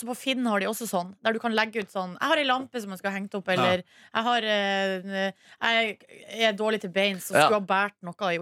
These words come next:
Speaker 1: i boden".
Speaker 3: Ja, sånn er det nemlig.
Speaker 1: Og så kan det komme
Speaker 2: Mm.
Speaker 1: noen og gjøre det.
Speaker 3: Ja, faen,
Speaker 2: Men
Speaker 3: det
Speaker 2: det,
Speaker 3: er
Speaker 2: det vil jeg bare si at, eh, jeg prøvde jo, jeg brukte jo den tjenesten, eh, for å få hjelp til å henge opp en lampe, og jeg kan bekrefte meg at det blir ikke,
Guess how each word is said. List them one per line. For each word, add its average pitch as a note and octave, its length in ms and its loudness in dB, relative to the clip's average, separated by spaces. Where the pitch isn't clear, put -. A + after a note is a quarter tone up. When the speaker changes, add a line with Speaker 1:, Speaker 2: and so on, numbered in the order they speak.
Speaker 1:
i - 20 -4
boden". E3+ 460 -2
Speaker 3:
Ja, E3+ 80 8
sånn F#3+ 240 -2
er G3 80 -2
det F3+ 80 -2
nemlig. C3 220 2
Speaker 1:
Og A3+ 120 2
så A#3+ 140 -8
kan A#3+ 140 -2
det G3+ 80 -4
komme G3 180 0
Speaker 2:
Mm. F3+ 80 2
Speaker 1:
noen E3 160 -2
og - 0 -
gjøre D3 160 2
det. D3+ 80 -2
Speaker 3:
Ja, - 80 -4
faen, - 160 2
Speaker 2:
Men - 60 6
Speaker 3:
det A#3+ 60 12
Speaker 2:
det, - 20 10
Speaker 3:
er - 20 8
Speaker 2:
det A3 80 4
vil A3 80 2
jeg G3 60 2
bare F#3 180 -2
si G3 80 4
at, F3 240 0
eh, D3+ 240 6
jeg C#3 80 -2
prøvde D#3 240 2
jo, D3+ 60 6
jeg D#3 100 4
brukte C#3 240 -2
jo C#3 240 4
den C3+ 240 2
tjenesten, A#2 640 -2
eh, G#2+ 400 4
for A#2+ 160 2
å A2 400 2
få - 160 0
hjelp C3+ 140 0
til C3 100 0
å - 20 0
henge A2+ 120 -2
opp G#2+ 100 -4
en G#2+ 60 -2
lampe, G2+ 260 -2
og E3+ 260 -2
jeg D#3+ 160 2
kan D#3 140 0
bekrefte D3+ 320 -2
meg C#3 160 -4
at C#3+ 80 -4
det C3 100 -10
blir B2 100 -10
ikke, C#3 180 -2